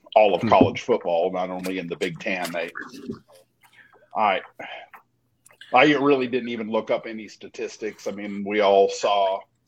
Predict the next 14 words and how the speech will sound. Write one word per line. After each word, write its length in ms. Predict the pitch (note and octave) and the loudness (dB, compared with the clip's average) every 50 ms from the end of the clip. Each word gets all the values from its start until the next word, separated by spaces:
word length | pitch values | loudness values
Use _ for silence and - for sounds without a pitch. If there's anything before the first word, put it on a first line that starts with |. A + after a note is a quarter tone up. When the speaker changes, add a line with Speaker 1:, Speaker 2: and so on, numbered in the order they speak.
| _ _ _ _ _ _ | _ _ _ _ _ _
Speaker 1:
and 160 | - G2 F#2+ F#2+ | -12 -12 -10 -6
heard 280 | - A2+ G#2+ G#2 G2+ | -4 -2 -2 0 0
all 240 | F#2+ G2 G2+ G2 F#2 | 2 2 2 0 0
week 300 | G2 G#2 G2+ F#2+ - - | -4 -6 -8 -10 -10 -8
how 320 | - G2+ F#2+ F2+ G2 G2 F#2 | -6 -4 -4 -4 -4 -6 -8
the, 220 | F#2+ F#2 G2 F#2+ - | -8 -8 -8 -8 -10
you 120 | - G2+ G2+ | -10 -10 -8
know, 100 | F#2 E2+ | -8 -6
Huskers 500 | - - G#2 - - - G#2 F#2+ - - | -6 -6 -6 -6 -8 -8 -8 -8 -8 -8
are 80 | F2+ | -8
back 480 | E2 G#2 G2 F#2+ F#2+ G2 G2 - - - | -4 -2 -2 0 0 -2 -4 -6 -8 -10
and, 260 | F#2 E2 E2+ F2 F2+ F#2 | -10 -10 -10 -14 -14 -12
you 100 | G#2+ G2+ | -10 -8
know, 240 | F#2 F2 F2 G2 G#2 | -6 -6 -6 -8 -10